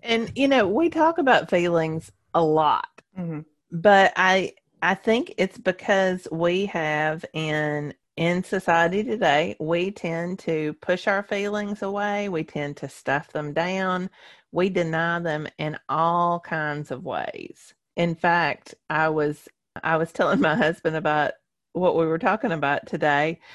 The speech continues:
Speaker 1: And I said, I said, "Well, you know, sometimes you want to feel some, some negative feelings." And he was like,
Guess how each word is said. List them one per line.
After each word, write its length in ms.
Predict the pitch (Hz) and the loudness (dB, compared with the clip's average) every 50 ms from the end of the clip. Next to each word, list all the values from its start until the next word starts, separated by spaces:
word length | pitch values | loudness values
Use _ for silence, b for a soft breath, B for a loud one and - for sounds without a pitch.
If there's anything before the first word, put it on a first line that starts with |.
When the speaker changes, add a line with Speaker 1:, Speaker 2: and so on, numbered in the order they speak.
| b b b b | b b b b
Speaker 1:
And 380 | - 175 180 180 175 175 175 - - | -2 0 2 2 2 0 -2 -4 -2
I 160 | 185 190 214 | -2 -2 -2
said, 380 | - - - 214 180 170 156 - _ _ _ - | -4 -6 -8 -8 -8 -8 -10 -14 _ _ _ -6
I 120 | 170 175 | -6 -6
said, 300 | 185 - - 202 190 208 | -6 -4 -4 -4 -4 -4
"Well, 280 | 208 185 185 185 190 180 | -4 -2 -2 -2 -2 -2
you 120 | - 220 220 | -2 -2 -2
know, 140 | 208 196 196 | -2 -2 -4
sometimes 560 | - - 247 277 - - 294 302 294 - - | -4 -6 -10 -8 -6 -6 -6 -6 -6 -8 -8
you 100 | 196 190 | -8 -8
want 420 | 185 185 196 202 294 - - 208 - | -6 -4 -4 -4 -6 -6 -10 -10 -6
to 120 | 190 190 | -6 -6
feel 480 | - - - 185 170 160 170 175 185 190 | -6 -4 -4 -4 -2 -2 -2 -2 -2 -4
some, 500 | - - - 175 170 165 170 170 - 139 | -6 -6 -6 -6 -4 -4 -6 -8 -10 -12
some 280 | - - 156 156 160 165 | -12 -10 -8 -8 -6 -6
negative 480 | 180 190 220 302 370 339 302 160 170 | -4 -4 -4 -4 -4 -2 -2 -2 -2
feelings." 600 | - - 165 160 151 151 135 101 117 123 143 - - | -2 -2 -2 0 0 0 -2 -4 -6 -8 -10 -10 -10
And 100 | 160 165 | -8 -6
he 100 | 185 175 | -6 -4
was 180 | 160 160 160 - | -4 -6 -6 -6
like, 200 | 160 139 135 - | -6 -6 -6 -8